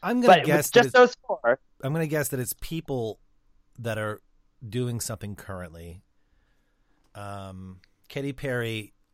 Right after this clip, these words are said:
Speaker 1: is on American Idol, so she's gotta be in it, right?
Speaker 2: Uh-huh. You, you are right.
Speaker 1: Uh, I'm just gonna see if I can eliminate.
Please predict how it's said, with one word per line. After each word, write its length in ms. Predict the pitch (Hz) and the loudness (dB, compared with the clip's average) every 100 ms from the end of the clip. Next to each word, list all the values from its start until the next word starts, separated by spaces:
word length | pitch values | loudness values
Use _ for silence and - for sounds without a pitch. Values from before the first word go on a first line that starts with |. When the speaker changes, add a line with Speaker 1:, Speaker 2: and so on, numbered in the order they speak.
| - | -12
Speaker 1:
is 440 | 107 98 - - _ _ _ _ _ - | -10 -8 -8 -10 _ _ _ _ _ -12
on 100 | 110 | -10
American 300 | 107 104 107 | -8 -8 -8
Idol, 360 | 92 92 92 90 | -8 -10 -12 -14
so 140 | - | -14
she's 220 | 95 117 101 | -12 -10 -6
gotta 240 | 113 107 | -4 -4
be 180 | 98 98 | -6 -10
in 100 | 87 | -10
it, 200 | 98 - _ _ _ _ _ | -14 -18 _ _ _ _ _
right? 220 | 98 98 - _ _ _ _ - | -12 -12 -14 _ _ _ _ -10
Speaker 2:
Uh-huh. 300 | 120 110 107 - | -6 -2 -2 -4
You, 240 | - 131 135 | -8 -4 -2
you 180 | 120 113 | 2 4
are 100 | 123 | 6
right. 360 | 110 82 - - - - | 6 2 -4 -12 -16 -20
Speaker 1:
Uh, 100 | 107 - | -18 -8
I'm 100 | 139 | -6
just 120 | 165 | -4
gonna 140 | 165 123 | -8 -10
see 220 | - 151 | -4 -2
if 80 | 127 | -2
I 80 | |
can 100 | 113 | -6
eliminate. 440 | 107 107 101 90 | -8 -8 -10 -12